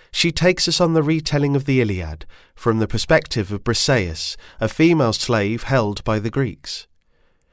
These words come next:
There was some discussion that this book should have made the Man Booker long list, so why not give it a listen and judge for yourself? Michelle Obama's memoir has been taking the book chart by storm in recent weeks.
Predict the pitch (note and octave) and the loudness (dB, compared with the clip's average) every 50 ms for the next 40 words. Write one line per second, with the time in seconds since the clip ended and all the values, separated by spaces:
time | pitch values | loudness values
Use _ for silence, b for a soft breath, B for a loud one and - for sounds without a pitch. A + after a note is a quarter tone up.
0 | b b b b - F3 D#3+ E3 - - G3+ G#3 G3+ E3 D3+ C#3+ - - F3+ E3 | b b b b 2 4 4 4 4 6 4 4 4 2 0 -2 0 2 2 0
1 | D3+ - - G#2 G2 G#2+ F2 D#2+ C#3 D#3 C3 - - - D#3 C3+ - - - - | 2 0 -2 0 -2 -2 -2 0 0 0 0 -2 0 2 2 2 2 -2 -4 -4
2 | - - F3+ F3+ - A2+ F2+ F#2 G2+ G2+ G2+ G2 G2+ A#2+ A2+ A#2+ A#2+ A#2+ A#2 A2+ | 0 2 2 2 2 0 -2 -2 -2 -2 -2 -2 -2 0 2 2 2 2 2 0
3 | A2 B2 B2 - A#2 A#2 C3 C#3+ C#3 A#2 F#2+ F2+ E2+ D#2+ - - - b b b | -2 -2 0 0 0 2 2 2 2 0 -4 -6 -6 -8 -10 -10 -12 b b b
4 | b b b b - - D3 C#3+ F3 G#3+ A#3+ G#3 D#3+ C#3 - C#3 B2 B2 A2+ A2 | b b b b -6 -4 2 4 4 4 4 2 0 2 2 2 2 4 2 2
5 | G#2+ C#3+ D#3+ D#3 - - E2+ G#2 - _ _ - - F#2 E2+ - G#2+ G#2 A2 - | 2 2 2 0 -2 -4 -8 -10 -14 _ _ -12 -10 -10 -6 -2 -2 -2 -2 -4
6 | - - C3+ C3 C3+ B2+ - - F2 D#2 D#2+ - - - _ _ _ _ _ _ | -4 -2 0 0 0 0 -2 -4 -6 -8 -10 -14 -20 -20 _ _ _ _ _ _
7 | _ _ _ b b b b b b b b b b b b b b b b b | _ _ _ b b b b b b b b b b b b b b b b b
8 | b b D#3 E3+ - - A3+ A#3 A3+ G#3+ F3+ C#3+ D#3 D3 C#3+ C3 B2+ B2 G#2+ - | b b 0 0 4 6 6 6 8 6 6 6 8 6 8 6 6 2 2 2
9 | C3 A#2+ A2+ G#2 F#2+ F2+ F#2 G2 G2 G2+ A#2 B2+ A2 - C#3 B2+ - - D3 D#3 | 2 2 2 0 -2 -4 -4 -6 -6 -4 -4 -4 2 2 2 2 2 2 2 2
10 | D#3+ - - C#3+ B2+ A#2 G#2+ - - - - - - - C#3+ C#3 C#3 C3+ C#3 - | 2 2 0 0 2 0 2 4 2 2 2 0 -6 0 2 2 2 0 0 0
11 | C3+ C3 B2+ - - - - B2 A2 G2+ F#2+ F#2 F2+ F2 F2 E2+ F2+ E2+ - - | 0 0 2 0 -2 0 2 2 2 2 0 -4 -6 -8 -8 -10 -8 -8 -8 -10
12 | F2 - F2+ F#2 F#2+ - - - - - _ | -10 -10 -10 -10 -10 -12 -14 -18 -20 -20 _